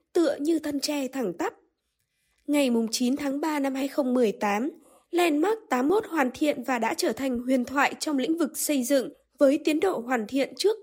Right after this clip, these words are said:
bốn mươi lăm ngày, sở hữu tám mươi mốt tầng với chiều cao bốn trăm sáu mươi mốt mét. Landmark tám mốt đã xuất sắc ghi tên mình vào kỷ lục Việt Nam, đồng thời vượt qua các tòa tháp tại năm châu lục, lọt top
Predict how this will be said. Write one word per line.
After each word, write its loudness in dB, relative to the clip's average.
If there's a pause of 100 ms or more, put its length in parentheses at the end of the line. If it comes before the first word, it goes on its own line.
bốn 2
mươi 2
lăm 0
ngày, -2 (240)
sở 2
hữu 2
tám 0
mươi 2
mốt 4 (100)
tầng 2
với 2
chiều 4
cao -2
bốn 0
trăm -4
sáu -2
mươi 0
mốt 0
mét. 0 (640)
Landmark 2 (100)
tám 0
mốt 2
đã -2
xuất -2
sắc -2 (100)
ghi 4
tên 2
mình 0
vào -2 (120)
kỷ 4
lục 4 (100)
Việt 2
Nam, 0 (420)
đồng 6
thời 4
vượt 6 (100)
qua 2
các -6
tòa 2
tháp -4
tại -2
năm 2
châu 4
lục, 6 (540)
lọt 4 (120)
top 2